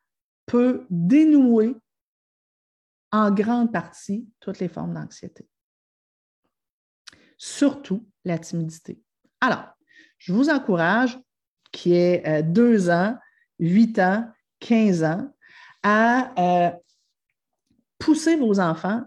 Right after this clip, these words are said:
à prendre des petits, des moyens et des grands risques. Et s'il vit de l'inconfort, le nommer. C'est inconfortable, hein ? C'est pas toujours facile, hein ?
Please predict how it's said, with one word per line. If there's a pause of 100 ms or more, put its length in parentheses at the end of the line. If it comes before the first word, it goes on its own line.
à
prendre
des
petits,
des
moyens
et
des
grands
risques. (420)
Et
s'il
vit
de
l'inconfort,
le
nommer. (280)
C'est
inconfortable,
hein ? (960)
C'est
pas
toujours
facile,
hein ?